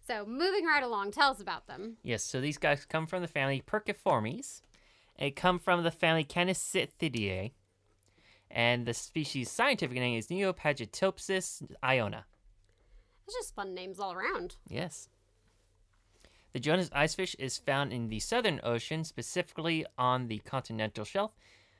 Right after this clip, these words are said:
Speaker 2: It is a benthopelagic species, which means it lives near the bottom of the ocean in its range and is found as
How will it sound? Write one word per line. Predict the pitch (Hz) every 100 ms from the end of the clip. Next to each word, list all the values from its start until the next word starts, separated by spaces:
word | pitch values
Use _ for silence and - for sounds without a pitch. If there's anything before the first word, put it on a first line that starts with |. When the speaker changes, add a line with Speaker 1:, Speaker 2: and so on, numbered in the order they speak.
| _ _
Speaker 2:
It | - 165 - -
is | 156 147
a | 139 135
benthopelagic | - 147 - 156 147 151 139 175 165 110
species, | - - 104 143 139
which | 107 104
means | 107 104 -
it | 98
lives | 110 110 104
near | - 104 104 -
the | - 131 -
bottom | 208 247
of |
the | 147 117
ocean | 107 - 123 -
in | 104
its | 98 -
range | 151 151 151
and | 139 120
is | -
found | 127 117 113 117 120 - - _ -
as | 120 117 110